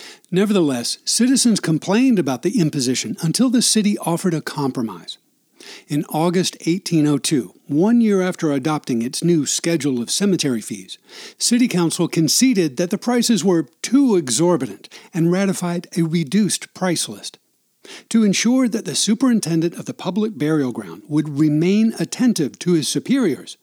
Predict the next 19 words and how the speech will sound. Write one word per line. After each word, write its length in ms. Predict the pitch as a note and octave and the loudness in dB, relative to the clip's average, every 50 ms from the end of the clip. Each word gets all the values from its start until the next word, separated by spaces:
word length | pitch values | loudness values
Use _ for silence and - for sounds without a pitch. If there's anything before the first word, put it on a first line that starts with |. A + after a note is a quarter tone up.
| _ - - - - - - _ | _ -20 -20 -20 -20 -20 -6 _
the 120 | A3+ F#3+ | 0 0
city 400 | - - - - C4+ A#3 A#3 A3+ | 2 2 2 2 2 2 0 -2
also 400 | - - F3+ A#3 A3+ - - D4 | -2 -2 -2 -2 0 0 2 2
made 300 | B3 A#3 A3+ G#3+ G#3 - | 2 2 2 2 0 0
his 160 | E3+ G#3 F#3 | 0 0 2
employment 580 | F#3+ F#3+ - - F#3+ F3+ F3 E3 E3 - - - | 0 0 0 0 0 0 2 0 0 -4 -6 -6
subject 580 | - - - - G3 A3+ G3+ - B3 B3 A#3+ - | -4 -4 -2 0 -2 -2 0 0 -2 -2 -2 -2
to 180 | - G3 F#3+ F3+ | -2 0 0 2
an 120 | E3+ F3 - - | 0 -2 -4 -2
annual 440 | D#3+ F3+ G#3 A#3 B3 A#3 A3 G3 | 0 2 4 4 4 4 2 2
review 640 | F3 D3+ B2+ C#3+ C3+ A#2+ C3 G3 A#3+ A3 C3 G2+ - - _ - | 2 2 0 0 -2 0 2 2 2 2 0 -2 -6 -14 _ -6
and 280 | D#3+ D3 D3+ C#3 C#3 | -4 -4 -2 -2 0
re-election 640 | D#3+ G#3+ A#3+ A#3+ A3 E3+ C#3 B2+ - - C#3 D3 - - _ | 0 2 2 2 0 0 -2 -4 -6 -4 -4 -4 -4 -6 _
every 320 | - D3+ D3+ D#3+ D#3+ - | -8 -4 0 0 0 0
October. 640 | - D3+ C3 B2+ - - F3+ F3+ E3+ - - - - _ _ _ _ _ _ _ _ _ _ _ - - - - - - - _ | -2 -6 -8 -8 -6 -4 -2 -2 -2 -2 -4 -12 -20 _ _ _ _ _ _ _ _ _ _ _ -20 -20 -20 -20 -20 -20 -16 _
Throughout 420 | - F3 F#3 G3+ A3 B3+ C4 B3+ | -2 2 2 2 2 0 0 0
the 100 | A#3 F3+ | 0 0
succeeding 540 | - - F3+ - - - G3 F#3 F#3+ F3 D#3 | 2 0 0 0 0 0 2 2 2 2 2
decades, 560 | - D#3 D3+ C#3+ - C#3 G#2 - - - - | 0 -2 -4 -4 -4 -6 -6 -6 -10 -16 -18